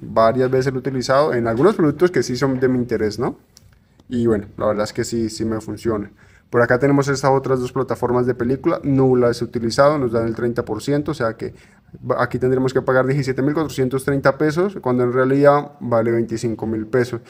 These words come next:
Sí, me parece una opción buena. La que sí utilizo, la que sí he utilizado, todo el tiempo lo utilizo, es la Disney y Star Más. La verdad es que es bastante buena. Lo único malo que tiene Disney, eh, aquí que nos regala Mercado Libre,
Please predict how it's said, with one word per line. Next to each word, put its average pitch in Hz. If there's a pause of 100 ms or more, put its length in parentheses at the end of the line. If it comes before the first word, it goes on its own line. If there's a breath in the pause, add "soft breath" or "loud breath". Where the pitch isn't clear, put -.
(160 loud breath)
Sí, 247
me 262
parece 104
una 110
opción 120
buena. 135
La 131
que 202
sí 185
utilizo, 170
la -
que -
sí -
he 127
utilizado, 120
todo 123
el 110
tiempo 123
lo 120
utilizo, 120 (260 loud breath)
es 123
la 120
Disney 180
y 117
Star 107
Más. 95 (220)
La 123
verdad 117
es 127
que 160
es 147
bastante 151
buena. 160
Lo 160
único 185
malo 160
que 123
tiene 131
Disney, 139 (360 loud breath)
eh, 110
aquí 107
que 131
nos 117
regala 107
Mercado 117
Libre, 131